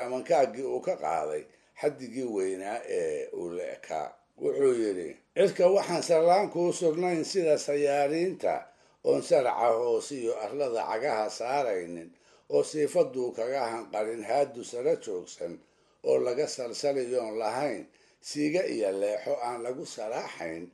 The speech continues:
haddaad sumac ku liishaanto balaayadan qalbiga suurisay, ee samada xiimaysa,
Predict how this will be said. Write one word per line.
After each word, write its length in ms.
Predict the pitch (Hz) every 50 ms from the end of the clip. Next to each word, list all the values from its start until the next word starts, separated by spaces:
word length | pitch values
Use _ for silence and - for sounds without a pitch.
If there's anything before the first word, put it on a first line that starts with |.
| _ _ _ _ _ _ 127
haddaad 280 | 127 151 175 165 151
sumac 340 | - - 208 175 165 135 123 123
ku 80 | 143 165 156
liishaanto 760 | 143 127 120 117 107 - - 113 110 113 113 101 - 143 123
balaayadan 760 | 110 110 113 113 113 110 117 127 147 139 120 95 80 78 80 - - _ _ _ _ _ _
qalbiga 480 | 151 160 160 - 110 107 98 101 107 95
suurisay, 680 | - - 104 104 98 95 92 98 87 - - 98 95 95 95 - _ _ _ _ _ -
ee 160 | 156 151 143
samada 480 | - - 165 170 185 175 151 143 120
xiimaysa, 640 | - - 143 156 156 139 117 107 107 - - - 139